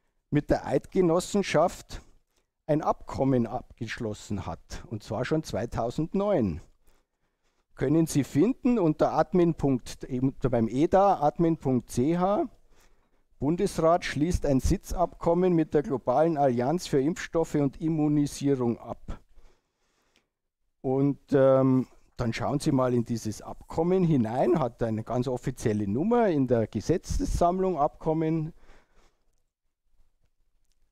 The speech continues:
Abkommen zwischen dem Schweizerischen Bundesrat und Gavi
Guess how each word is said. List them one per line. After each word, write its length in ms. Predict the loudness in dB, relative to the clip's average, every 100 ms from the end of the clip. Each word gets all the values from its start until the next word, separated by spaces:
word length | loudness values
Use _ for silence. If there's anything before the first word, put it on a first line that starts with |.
| _ _ _ _ _ _ _ _ _ _ _ -6
Abkommen 640 | -6 -4 -2 0 2 0
zwischen 340 | -2 -4 0 0
dem 140 | 0
Schweizerischen 800 | 0 0 0 2 2 2 0 -2
Bundesrat 840 | -2 -2 0 0 -2 0 2 2 0
und 220 | -4 -2
Gavi 480 | -2 -2 -2 -4